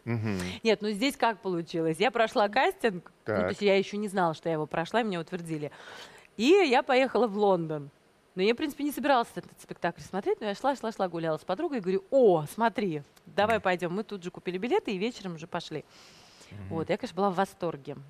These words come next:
Speaker 2: А, в восторге, хотя они играют немножко иначе, они делают это более,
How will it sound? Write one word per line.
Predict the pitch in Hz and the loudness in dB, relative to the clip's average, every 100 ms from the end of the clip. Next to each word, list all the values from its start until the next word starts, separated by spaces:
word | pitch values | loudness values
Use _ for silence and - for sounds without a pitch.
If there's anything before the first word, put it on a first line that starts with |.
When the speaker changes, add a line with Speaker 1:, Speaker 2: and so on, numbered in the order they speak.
| _ _ - - - - - - _ _ | _ _ -20 -20 -20 -20 -20 -20 _ _
Speaker 2:
А, | 160 170 | 0 2
в | |
восторге, | 165 175 - 359 240 214 - | 2 0 0 0 2 0 0
хотя | - 185 190 311 320 | -4 -2 0 2 2
они | 233 262 | 2 -2
играют | 226 254 233 | -2 -2 -2
немножко | 226 - 226 | -6 -4 -2
иначе, | 233 196 165 - | 0 0 -2 -8
они | 160 175 202 | -6 -4 -6
делают | 180 160 202 190 170 | -8 -6 -4 -4 -6
это | 175 | -12
более, | 156 170 170 165 160 | -8 -4 -2 -2 -4